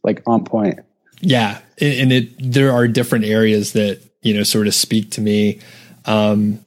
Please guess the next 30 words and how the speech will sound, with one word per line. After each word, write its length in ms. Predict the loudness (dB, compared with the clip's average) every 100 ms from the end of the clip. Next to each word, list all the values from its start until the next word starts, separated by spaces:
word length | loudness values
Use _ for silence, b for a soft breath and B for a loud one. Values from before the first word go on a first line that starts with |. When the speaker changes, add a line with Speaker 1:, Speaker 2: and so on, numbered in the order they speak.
| -2
Speaker 2:
you 100 | 2
know, 100 | 2
I 60 |
didn't 220 | 2 0 0
potentially 500 | 0 0 -2 0 0
have 240 | -2 -2
too 160 | -2 2
many 300 | 2 2 0
clients 560 | -4 -2 0 0 -2
or 60 | -4
customers, 600 | -2 -2 0 0 0 0
but 160 | 0
I 80 | 0
definitely 360 | 0 0 0 -2
felt 200 | -2 -4
like 180 | -4 -4
I 60 |
had 140 | -4 -4
too 100 | -4
much 240 | -4 -2
work. 280 | 0 -2 -4
For 360 | -16 -8 -2
me, 220 | 2 4 4
I 80 |
still 260 | 2 0 0
had 160 | -2 -2
a 60 |
full-time 480 | -2 -4 -2 -2 -2
gig, 500 | 0 0 2 0 -4 -4
and 500 | -2 0 0 -2